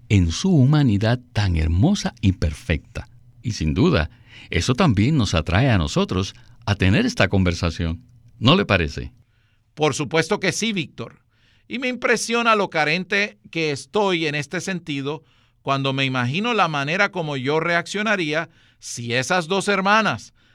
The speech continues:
Speaker 2: Marta y María, me hablasen de la misma forma en que le hablaron al Señor Jesús. En Juan once treinta y cinco dice la Biblia que Jesús lloró, pero él lloró como reacción hacia la actitud de esas dos hermanas,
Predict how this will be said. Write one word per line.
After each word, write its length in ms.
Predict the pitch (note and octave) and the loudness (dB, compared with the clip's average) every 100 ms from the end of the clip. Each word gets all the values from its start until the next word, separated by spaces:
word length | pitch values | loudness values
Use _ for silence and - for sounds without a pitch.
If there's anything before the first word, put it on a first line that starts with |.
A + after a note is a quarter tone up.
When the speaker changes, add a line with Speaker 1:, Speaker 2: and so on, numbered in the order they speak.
| _ - | _ -10
Speaker 2:
Marta 560 | A#2 C3 E3 F3 G3 | -4 2 4 2 0
y 40 | G#3 | 2
María, 560 | G#3+ F#3+ D#3 E3 F3 _ _ _ | 2 2 2 2 0 _ _ _
me 260 | - A2+ A#2+ | -8 -2 0
hablasen 600 | A2+ A2+ D#3 G3+ G#3+ F#3+ | 0 2 4 2 0 -4
de 100 | E3 | -2
la 120 | C#3+ | -2
misma 360 | D3 D#3 G3 F#3+ | -2 -4 -4 -4
forma 560 | G3+ F3 F#3+ A3 A#3+ - | -2 -2 -2 -4 -6 -10
en 180 | D#3+ C3 | -8 -4
que 120 | D3+ | -2
le 80 | C#3+ | 0
hablaron 380 | B2+ C3+ D#3 | 2 0 0
al 100 | C#3+ | -2
Señor 300 | A#2+ B2+ C3 | -4 -4 -2
Jesús. 520 | B2 A#2+ F#3+ G#3+ - - _ _ _ _ _ - | -2 -2 -2 -2 -6 -20 _ _ _ _ _ -12
En 260 | A#2+ G#2+ | -6 0
Juan 220 | C#3 F#3+ | 2 4
once 280 | A3+ A3 G#3+ | 2 2 0
treinta 380 | E3+ F3 E3 D#3+ | 0 -2 0 -2
y 60 | C#3 | 0
cinco 440 | G#3+ A3+ F#3+ D#3 | -2 -4 0 0
dice 380 | D3 D#3+ G3 F#3 | 0 -4 -2 0
la 140 | F3 | 2
Biblia 320 | E3 G#3+ G#3+ | 2 0 0
que 100 | D#3+ | 0
Jesús 300 | D#3 A#2+ D3 | 0 0 -4
lloró, 420 | B2+ D3 G#3 C4 - _ _ _ _ _ | 0 2 2 2 -4 _ _ _ _ _
pero 220 | - C#3+ C#3+ | -6 -2 0
él 120 | E3+ | 2
lloró 300 | G3 F#3+ G#3 | 2 2 0
como 240 | A#3 G#3+ | -2 -2
reacción 520 | F#3 D#3+ C#3 - F#3+ | 0 2 0 -2 -4
hacia 320 | A3 G#3 F#3+ D#3+ | -2 -2 -2 0
la 80 | |
actitud 440 | D3 - C#3 E3 F#3+ | -2 -4 -10 -6 -6
de 120 | G3+ | -4
esas 260 | E3+ F3+ C#3+ | -2 -2 -2
dos 220 | F3 F#3 | -6 -2
hermanas, 680 | F3+ E3 F#3 G#3+ C#3 - | -4 0 0 2 -2 -6